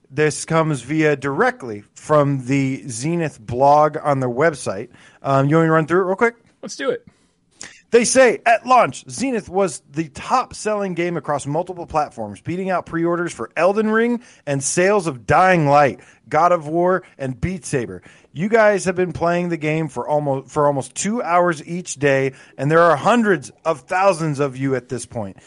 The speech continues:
Speaker 1: Investors were really excited by that, so we decided to raise some capital to help us get to the future quicker. We were both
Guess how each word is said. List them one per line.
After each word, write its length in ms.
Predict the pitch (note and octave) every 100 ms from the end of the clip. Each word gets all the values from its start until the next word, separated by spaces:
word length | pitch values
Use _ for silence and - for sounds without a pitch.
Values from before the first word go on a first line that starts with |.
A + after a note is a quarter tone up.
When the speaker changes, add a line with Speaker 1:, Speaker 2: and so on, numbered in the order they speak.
| - -
Speaker 1:
Investors 600 | D3 C3+ G#3+ G#3+ A3+ E3
were 100 | D3
really 320 | C3+ F3+ F#3
excited 460 | F3+ - F3 E3 C#3+
by 180 | D3
that, 300 | C#3 C3+ C#3 -
so 160 | - D#3+
we 140 | D#3
decided 480 | D#3 D#3 A#3+ A#3 A#3+
to 100 | F#3+
raise 320 | F3 E3 E3
some 160 | - C#3+
capital 540 | C#3 C#3+ C#3+ C#3 C3+ - -
to 100 | A#2+
help 280 | D3+ D#3+ F3+
us 140 | D#3+
get 300 | - D3+ D#3
to 80 | D#3
the 120 | D3+
future 380 | C#3+ C#3+ C3+ C#3+
quicker. 480 | C#3 G3 E3+ A2+ - - - - - -
We 100 | A#3
were 120 | B3
both 260 | A3+ A3+